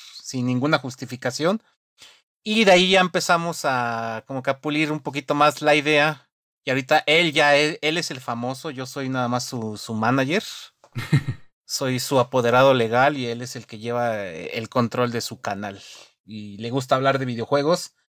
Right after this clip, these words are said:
Speaker 1: aunque tiene el hábito de, de no jugarlos. Eh, muchas veces,
Speaker 2: <laughs>
Speaker 1: muchas veces dice que nada más ve, eh, o que acaba el, el videojuego viendo YouTube.
Speaker 2: Ah,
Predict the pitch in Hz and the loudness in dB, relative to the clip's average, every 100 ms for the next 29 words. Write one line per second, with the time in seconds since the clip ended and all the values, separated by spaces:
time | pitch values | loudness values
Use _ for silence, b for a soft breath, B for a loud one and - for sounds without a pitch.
0 | _ _ 196 208 190 190 180 185 175 175 | _ _ 4 4 4 0 -2 -4 -4 -6
1 | 165 127 131 139 143 131 139 120 110 101 | -8 -8 -2 0 0 -4 -6 -6 -6 -8
2 | 95 92 92 92 - - 127 139 147 - | -12 -14 -16 -18 -20 -6 0 4 2 2
3 | 117 120 - 71 - - - - 107 104 | -2 -2 -2 -10 -16 -16 -18 -18 -16 -8
4 | 127 123 127 131 143 - - - - - | -6 -2 0 0 0 -2 -10 -20 -6 0
5 | 196 185 180 175 170 180 175 143 147 147 | 4 6 6 2 0 -2 0 2 4 6
6 | 151 131 143 143 151 - 113 110 110 143 | 4 2 2 2 0 -4 -6 -6 -4 -2
7 | 127 147 - 165 170 156 131 123 120 120 | 2 2 4 6 6 4 -6 -8 -8 -8
8 | 113 113 123 123 - 131 131 113 107 127 | -10 -10 -8 -6 -4 -6 -6 -8 -2 0
9 | 123 113 113 - 104 - - _ _ _ | 0 0 -4 -8 -10 -8 -10 _ _ _
10 | _ - 110 | _ -16 -14